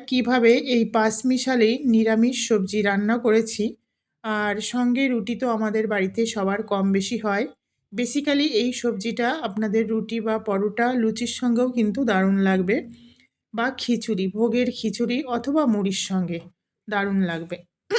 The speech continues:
তা আজ আমি রুটির সঙ্গে এই সবজিটা করেছি। এটা বিশেষ করে ব্রেকফাস্টের সঙ্গে, ডিনারেও কিন্তু আপনারা এই রেসিপিটা তৈরি করতে পারেন।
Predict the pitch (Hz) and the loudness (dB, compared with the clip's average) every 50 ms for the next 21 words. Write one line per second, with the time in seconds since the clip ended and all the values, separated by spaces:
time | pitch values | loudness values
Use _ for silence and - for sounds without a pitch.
0 | 453 415 381 302 214 - - 233 226 - _ _ _ _ _ _ _ _ _ _ | 2 2 2 2 0 -2 -6 -14 -18 -20 _ _ _ _ _ _ _ _ _ _
1 | - _ - 240 233 220 220 220 233 233 233 240 254 277 359 - - _ _ - | -20 _ -4 -2 0 2 2 2 4 2 2 2 2 0 -2 -6 -10 _ _ -20
2 | - _ _ _ _ _ _ _ _ - 247 240 240 233 247 294 294 294 - 294 | -20 _ _ _ _ _ _ _ _ -8 -4 -4 -2 0 2 2 2 2 0 0
3 | 262 254 254 269 277 277 277 262 214 196 - 233 226 247 247 247 247 233 208 214 | 2 2 2 2 0 2 2 2 0 0 0 -4 0 0 0 2 2 2 4 4
4 | 220 220 - 240 277 349 - 294 220 196 214 220 214 208 196 196 196 196 - - | 2 0 0 -4 -4 -2 0 0 0 2 2 2 4 4 2 0 -2 -4 -8 -18
5 | - - _ _ _ _ _ - 220 208 214 190 226 226 226 - 240 233 233 240 | -20 -20 _ _ _ _ _ -14 -8 -8 -2 -2 -2 -2 -2 0 0 2 2 2
6 | 233 214 202 190 196 196 - 220 208 202 - - 233 226 226 - 220 208 208 220 | 2 4 2 2 2 2 0 -2 -2 -2 0 0 0 0 2 0 0 0 2 0
7 | 262 349 - - _ _ _ _ _ _ _ - 220 196 220 208 208 208 208 220 | 0 -2 -2 -8 _ _ _ _ _ _ _ -14 -8 -6 -4 -2 -2 -2 0 -2
8 | 247 233 240 220 208 196 233 214 202 202 196 196 202 220 254 320 320 233 208 196 | -2 -2 -2 -4 -4 -2 -4 -6 -4 -4 -4 -2 0 0 -2 -2 0 0 0 2
9 | 196 196 190 - 208 185 208 196 254 269 320 320 247 202 190 185 185 180 185 180 | 0 -2 -2 -4 -6 -6 -4 -4 -4 -4 -4 -2 0 0 0 -2 -2 -4 -4 -6
10 | - - 190 190 185 185 185 185 185 | -4 -6 -8 -4 -4 -4 -2 -2 -2